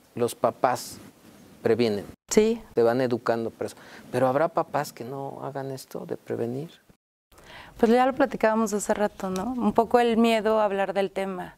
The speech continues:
Speaker 2: El tema es un tema complicado, es un tema que,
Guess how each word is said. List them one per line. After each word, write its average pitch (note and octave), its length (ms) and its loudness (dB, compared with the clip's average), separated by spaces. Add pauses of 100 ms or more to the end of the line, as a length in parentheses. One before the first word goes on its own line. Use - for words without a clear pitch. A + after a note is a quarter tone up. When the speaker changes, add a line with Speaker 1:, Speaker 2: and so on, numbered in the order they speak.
(500)
Speaker 2:
El G3+ 160 0
tema A#3 220 2
es A#3+ 60 -4
un A3 120 0
tema F3+ 200 -4
complicado, A3 760 -2
es G#3+ 200 -6
un G3+ 140 -4
tema F#3 680 -2
que, F3 760 -4